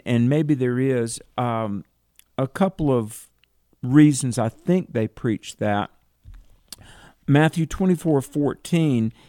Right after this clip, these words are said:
is kind of one of their texts about a revival, and I'm gonna share that, Matthew twenty-four fourteen, uh, where Jesus said, "And this gospel of the kingdom shall be preached in all the world for a witness unto all the nations,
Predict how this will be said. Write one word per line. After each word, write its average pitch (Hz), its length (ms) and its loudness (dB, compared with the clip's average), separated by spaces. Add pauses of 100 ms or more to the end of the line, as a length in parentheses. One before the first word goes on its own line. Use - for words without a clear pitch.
(100)
is 113 140 -4
kind 156 180 2
of 117 100 2
one 156 220 4
of 123 200 0
their 113 340 0 (260)
texts - 880 -4 (260)
about 127 300 2
a - 20 0
revival, 120 540 -2
and 120 160 -2
I'm 135 140 -2
gonna 117 260 -4 (280)
share 160 340 0
that, 120 360 -2
Matthew 127 320 -4
twenty-four 127 540 -4
fourteen, 131 800 0 (500)
uh, 127 180 2
where 123 420 0 (160)
Jesus 139 520 4
said, 117 480 2 (360)
"And 127 160 2
this 131 160 2
gospel 151 640 2
of 123 140 0
the 120 60 -2
kingdom 120 500 0
shall 117 180 -4
be 113 160 -2
preached - 680 0
in 120 240 0 (100)
all 147 260 4
the 151 60 0
world 117 380 0
for 113 160 -2
a 104 60 2
witness 120 540 -2
unto 113 180 -2
all 117 220 -2
the 117 120 -4
nations, 120 800 -2